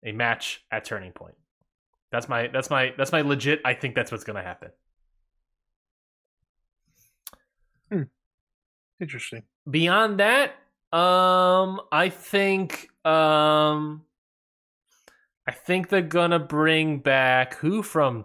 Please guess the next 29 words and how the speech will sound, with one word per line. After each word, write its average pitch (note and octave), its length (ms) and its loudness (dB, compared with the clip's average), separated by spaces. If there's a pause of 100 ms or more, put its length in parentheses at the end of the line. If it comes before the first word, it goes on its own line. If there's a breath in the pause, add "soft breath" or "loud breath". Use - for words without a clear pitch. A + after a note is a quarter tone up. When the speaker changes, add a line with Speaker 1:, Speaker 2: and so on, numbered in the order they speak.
Speaker 1:
T D#3 320 -4
N D3+ 120 -2
A B2+ 340 0
episode A#2 540 -6
one F#2 560 -12 (160)
would F2+ 180 -14
be G2 160 -14
a F2+ 80 -10
funny F#3 520 0
Speaker 2:
Crowbar. D#3 200 -4
Speaker 1:
get. F#2 340 -6
Speaker 2:
Oh, C#3+ 280 -10 (280)
sorry. B2+ 200 -10 (340)
Speaker 1:
Would G#2+ 120 -14
be G#2 120 -8
a F#2+ 60 -4
funny B2 460 -6
get. G2+ 340 -8
Speaker 2:
Didn't F3+ 120 -4
they B3+ 60 -2
bring G#3+ 220 0
back F3 160 2
Crowbar B2+ 580 -4
last A2 320 -10
year? A#2+ 280 -14 (280)
Speaker 1:
I - 120 -20
think F3+ 180 -8
they G#2 140 -12
did. F2+ 260 -16